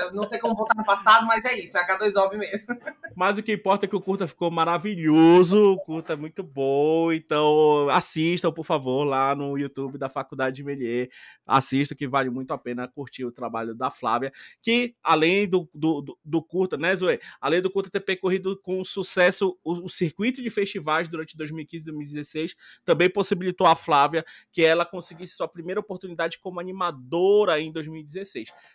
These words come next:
Speaker 2: E aí começou a sua carreira, aí sua, v-, vamos falar longínqua carreira, porque dois mil e dezesseis a gente já tá aí caminhando, né, e tudo isso. Então, participou de diversos trabalhos publicitários, dois longas-metragens, Tarsilinha,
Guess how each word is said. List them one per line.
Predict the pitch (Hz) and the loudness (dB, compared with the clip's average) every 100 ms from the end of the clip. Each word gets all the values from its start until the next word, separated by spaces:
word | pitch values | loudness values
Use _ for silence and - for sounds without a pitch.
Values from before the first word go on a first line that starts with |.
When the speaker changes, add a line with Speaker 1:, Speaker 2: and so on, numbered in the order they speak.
| _ | _
Speaker 2:
E | 392 | 0
aí | 330 262 220 233 | 2 2 0 0
começou | 233 220 - 196 | 0 2 0 0
a | |
sua | - 196 | 0 -2
carreira, | - 180 147 143 156 151 | 2 2 4 2 0 0
aí | 143 147 | -2 -4
sua, | - 147 139 - 123 _ | -4 -4 -4 -10 -16 _
v-, | 175 - 127 135 190 | -4 -4 -8 -8 -8
vamos | 196 240 | -6 -8
falar | - 175 185 | 0 2 2
longínqua | 170 147 110 180 202 | 2 0 -2 -6 -2
carreira, | 139 131 175 | 2 2 2
porque | - | 0
dois | 135 120 | -2 -2
mil | 135 | -2
e | |
dezesseis | 147 131 - 139 151 | -4 -6 -6 -6 -6
a | |
gente | 143 147 | -10 -8
já | 127 | -8
tá | - | -2
aí | 139 143 151 - - _ | 0 0 -6 -16 -20 _
caminhando, | 147 151 127 131 175 170 147 | -2 0 -2 -2 -2 -2 -2
né, | 156 | -2
e | |
tudo | 156 160 147 143 | -2 -4 -2 0
isso. | 175 180 - - - | -2 -4 -12 -20 -14
Então, | 156 190 208 208 _ _ | -2 2 4 2 _ _
participou | - 175 - 208 | 2 2 0 0
de | |
diversos | 196 214 - | 2 0 0
trabalhos | 208 185 190 | 0 0 -2
publicitários, | 185 175 170 151 160 180 180 175 143 | -8 -14 -14 -2 4 4 4 0 -6
dois | 139 185 175 | -4 -2 -2
longas-metragens, | 175 165 160 135 - 156 165 160 - _ | -2 -2 -2 -4 2 4 4 2 -12 _
Tarsilinha, | 202 208 - 185 151 131 143 170 196 220 226 | 2 4 0 -4 -4 -4 -4 -2 0 4 4